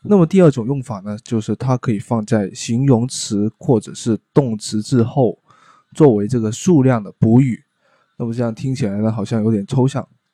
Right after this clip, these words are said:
我们先举两个例子。呢排我忙一啲喎，最近我忙了一点。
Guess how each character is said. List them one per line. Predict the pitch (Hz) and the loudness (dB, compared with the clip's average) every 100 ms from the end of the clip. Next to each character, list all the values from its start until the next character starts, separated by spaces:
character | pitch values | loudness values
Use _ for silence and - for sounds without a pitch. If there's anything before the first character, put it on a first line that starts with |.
| _ - - - | _ -20 -16 -12
我 | |
们 | 107 113 | -8 -4
先 | 139 127 | -2 -2
举 | - 117 | 0 -2
两 | 113 98 | -2 -2
个 | |
例 | 127 107 | -2 -2
子。 | - - _ _ _ _ _ _ _ _ _ | -4 -16 _ _ _ _ _ _ _ _ _
呢 | - 208 | 2 4
排 | 131 104 | 4 0
我 | 104 107 113 127 _ _ _ _ _ _ _ _ | 0 0 0 -2 _ _ _ _ _ _ _ _
忙 | 117 101 | -4 -2
一 | 107 | 0
啲 | - 143 139 | 2 4 6
喎， | 123 120 - _ _ _ _ _ - - _ _ _ _ _ | 4 0 -8 _ _ _ _ _ -20 -20 _ _ _ _ _
最 | 170 | 4
近 | 143 139 123 | 6 4 2
我 | 110 92 95 _ _ | 2 0 -4 _ _
忙 | - 110 | -4 0
了 | 127 | 0
一 | 117 | 0
点。 | - 208 | -2 -8